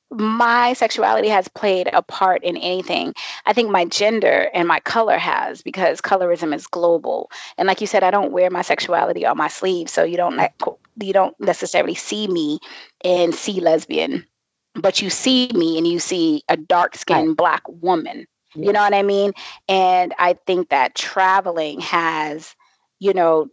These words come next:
Speaker 1: especially to the places that I've traveled, India, Asia, all of these places, to them, the definition of beauty looks a lot different from me, you know?
Speaker 2: Mm-hmm.
Speaker 1: Um,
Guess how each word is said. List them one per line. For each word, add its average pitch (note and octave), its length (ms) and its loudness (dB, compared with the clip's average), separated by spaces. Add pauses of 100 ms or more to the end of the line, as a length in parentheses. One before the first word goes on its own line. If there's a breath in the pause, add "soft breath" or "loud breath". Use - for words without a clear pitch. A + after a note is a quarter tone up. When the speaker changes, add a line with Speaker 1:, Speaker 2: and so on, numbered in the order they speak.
(120)
Speaker 1:
especially G#3 380 0
to G3 120 -4
the F3 80 4
places F3 340 -2
that C#3+ 160 2
I've - 100 -4
traveled, E3 580 0
India, F3 480 0
Asia, F3 400 2
all F#3+ 200 4
of G3 80 2
these E3+ 160 -4
places, A3+ 640 0
to - 140 0
them, G3+ 380 0
the F3 80 2
definition D#3 460 -2
of C#3+ 160 -10
beauty F3 420 -4 (260 loud breath)
looks G3 300 0
a E3+ 60 2
lot D#3 260 0
different - 300 -2
from D#3+ 200 -2
me, D3+ 140 -6 (960)
you G3 180 0
know? F#3 280 2 (600 soft breath)
Speaker 2:
Mm-hmm. G#3+ 40 2
Speaker 1:
Um, F#3 640 2